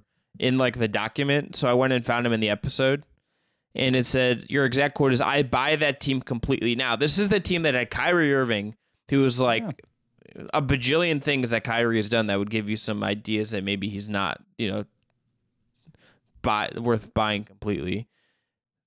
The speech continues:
Speaker 1: The Durant asked for a trade in the summer. The,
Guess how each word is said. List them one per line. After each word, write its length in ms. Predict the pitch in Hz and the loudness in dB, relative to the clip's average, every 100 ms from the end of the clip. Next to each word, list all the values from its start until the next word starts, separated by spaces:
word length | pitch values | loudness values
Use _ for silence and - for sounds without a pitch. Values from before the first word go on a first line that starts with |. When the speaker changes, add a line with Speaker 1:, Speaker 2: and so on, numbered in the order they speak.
| - | -10
Speaker 1:
The 160 | - 135 | -2 -2
Durant 420 | 120 143 147 156 | 2 2 2 2
asked 180 | 156 - | 0 0
for 100 | 151 | -2
a 40 | |
trade 300 | 117 135 127 | 0 0 2
in 60 | 131 | 0
the 80 | 120 | 0
summer. 480 | 104 98 104 113 - _ _ - | -2 -2 -2 -4 -10 _ _ -4
The, 240 | 123 - | -4 -4